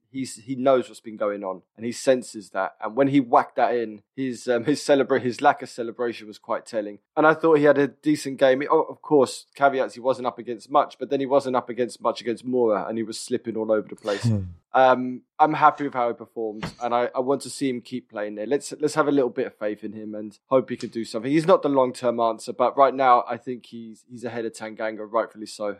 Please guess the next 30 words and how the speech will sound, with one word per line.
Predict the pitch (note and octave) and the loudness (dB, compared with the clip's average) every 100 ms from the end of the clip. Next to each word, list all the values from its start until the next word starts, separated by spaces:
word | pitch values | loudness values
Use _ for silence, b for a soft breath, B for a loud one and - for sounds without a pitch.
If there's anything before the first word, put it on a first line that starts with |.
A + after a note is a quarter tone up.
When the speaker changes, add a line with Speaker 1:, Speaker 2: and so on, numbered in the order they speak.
| G2 | -10
Speaker 1:
And, | G#2 G2+ | -12 -12
um, | G#2 G2+ - _ | -12 -14 -16 _
I | C#3 | 2
want | C#3+ | 2
to | |
see | - | 4
a | C#3+ | 4
little | C3+ B2+ | 6 4
bit | B2+ | 2
more | B2 A#2 | 2 0
from | G#2+ A2 | -2 -8
him. | |
His | B2+ C#3 | -6 -4
passing | - E3 D#3+ F3 | 2 2 2 -4
was | F3 | -8
a | D#3+ | -4
bit | D#3 | -4
better. | C#3+ B2 C3+ B2+ _ - | -2 -2 -2 -6 _ -18
Of | B2+ | -12
course, | - E3+ D#3+ | 2 4 4
it's | B2+ | 2
not | D#3 C#3+ | 2 4
incredible, | C#3 - C3+ A#2+ B2 | 2 2 4 2 0
but | B2+ A#2+ | 0 0
he | B2+ | 2
was | C3+ C3 | 2 2
hampered | - B2+ A#2+ A2+ | 2 -2 -4 -6
by | A#2 | -2
having | A2+ G#2+ G#2+ | -2 -2 -4
Tanganga | - A#2 A2+ A#2 G#2+ | -6 -4 0 0 0